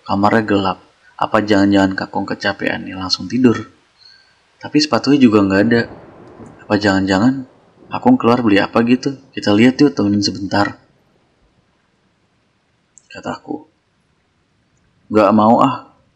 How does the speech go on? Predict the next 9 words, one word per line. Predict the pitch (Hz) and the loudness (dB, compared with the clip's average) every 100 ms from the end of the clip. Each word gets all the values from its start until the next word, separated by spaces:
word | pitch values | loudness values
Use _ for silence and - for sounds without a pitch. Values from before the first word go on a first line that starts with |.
| _ | _
takut," | - 101 - - 127 - - _ | -6 -6 -4 2 2 0 -14 _
kata | - - 95 92 | -16 -12 -10 -6
anakku. | 95 - 101 - _ _ _ _ _ _ _ _ _ _ _ _ _ _ _ _ _ - - _ _ _ | -6 -6 -12 -12 _ _ _ _ _ _ _ _ _ _ _ _ _ _ _ _ _ -20 -20 _ _ _
Akhirnya | - 117 127 135 | 0 2 4 2
setelah | 127 117 104 101 | 0 2 2 2
aku | 101 - 107 104 104 | 0 -8 -10 -8 -10
sedikit | - 101 101 104 - | -12 -10 -8 -8 -10
memaksa | 101 95 92 - 98 | -8 -6 -4 -4 -4
anakku, | 98 95 - 110 113 | -6 -8 -10 -12 -12